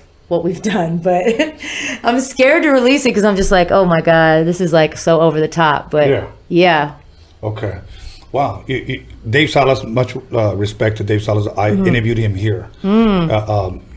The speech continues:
Speaker 2: great stories, uh, that he shared. Um, uh, one guy that I think is very, very humble, but doesn't get, at least in my opinion, the credit, uh, that he deserves, you know, for a lot of the production that he's worked with, because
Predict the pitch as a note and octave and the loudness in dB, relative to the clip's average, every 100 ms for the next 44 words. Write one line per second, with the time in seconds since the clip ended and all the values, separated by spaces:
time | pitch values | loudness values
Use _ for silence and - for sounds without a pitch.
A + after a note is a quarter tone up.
0 | - - C3 - - G#2 G2+ G2+ - - | -8 0 0 0 -2 0 0 -4 -6 -4
1 | G2 F#2 - - G#2 F#2+ - G2+ F2+ F2+ | -2 -4 -8 -8 -6 -4 -6 -4 -4 -6
2 | - - - - - G2+ F#2+ F2+ - A2 | -10 -18 -20 -20 -8 -4 -4 -6 -8 -4
3 | A2 - - G2+ A2+ D3 B2+ B2+ B2 B2 | -4 -6 -14 -2 2 2 2 4 4 4
4 | A2+ A2 A2 A#2 A#2 G#2+ A2 F#2+ G#2 A#2+ | 2 0 0 -4 -4 -6 -6 -4 0 0
5 | A#2 A2+ A2 G#2 A2 G#2+ G#2+ G#2 G2+ - | 2 0 -2 -2 -2 -2 -2 -2 -4 -6
6 | - G2 F#2+ A#2 A2+ A2 G#2 A#2 A2 G#2+ | -14 -12 -2 -2 -2 -4 -2 -2 -2 -6
7 | - - - - A#2+ G#2+ A2+ A2+ A2 A#2+ | -18 -20 -8 -2 0 0 0 0 0 -2
8 | G#2+ G#2+ - - - - G#2 - A#2 G#2+ | 0 -2 -6 -16 -20 -8 -6 -2 0 0
9 | A2 - - G#2 F#2+ G2 F2 G#2+ G2+ G2+ | -2 -8 -6 -4 -4 -6 -6 -6 -6 -6
10 | F2+ F2+ - - G2+ F2 E2+ G2 F#2+ G#2 | -6 -10 -16 -8 -8 -8 -6 -4 -2 -2
11 | G#2 G2 F2+ - G2+ G2 G#2 F#2+ G2+ G#2 | -2 -4 -6 -6 -6 -6 -6 -6 -6 -6
12 | F#2+ A#2 A2 F#2+ A2 G#2 | -4 -4 -4 -6 -6 -8